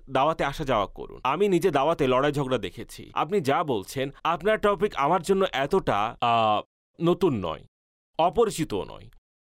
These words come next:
ওই সকল বিষয় হয়ে থাকে। দুর্ভাগ্যবশত এর মধ্যে অনেক সময় নিকট আত্মীয় স্বজনরাও জড়িত থাকেন। ভয় লাগায়। হ্যাঁ, আপনি যা বলছেন ভয় লাগায়। সে আসলে কিছু না কিছু করবে।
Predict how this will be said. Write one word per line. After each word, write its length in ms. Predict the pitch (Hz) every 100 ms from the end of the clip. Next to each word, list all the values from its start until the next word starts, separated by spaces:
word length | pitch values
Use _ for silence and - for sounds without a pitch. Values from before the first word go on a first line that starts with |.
| _ _ _ _ _ _ _
ওই 140 | 175 208
সকল 260 | 220 208
বিষয় 240 | 160 156 147
হয়ে 200 | 139 127
থাকে। 380 | 113 - 87
দুর্ভাগ্যবশত 880 | 101 143 170 196 190 156 131 180 - 98 113 - _
এর 200 | 165 202
মধ্যে 280 | 196 202 185
অনেক 400 | 202 143 156 220
সময় 500 | - 117 98 113 147 - _ _ _ _ -
নিকট 420 | 147 160 165 160 -
আত্মীয় 340 | 156 156 226
স্বজনরাও 640 | 226 170 170 214 151 110 127
জড়িত 320 | 165 190 175
থাকেন। 440 | 127 110 - 62 - _ _ _ _ _ -
ভয় 260 | 151 226
লাগায়। 440 | 185 110 80 57 50
হ্যাঁ, 260 | 202 208 113
আপনি 300 | 131 - 185
যা 260 | 123 151
বলছেন 400 | 190 202 - 190
ভয় 300 | 165 127 196
লাগায়। 380 | 165 98 85 73 -
সে 160 | 226
আসলে 320 | 202 196 208
কিছু 280 | 202 180 175
না 80 | 196
কিছু 280 | 175 165 180
করবে। 520 | 170 170 160 170 -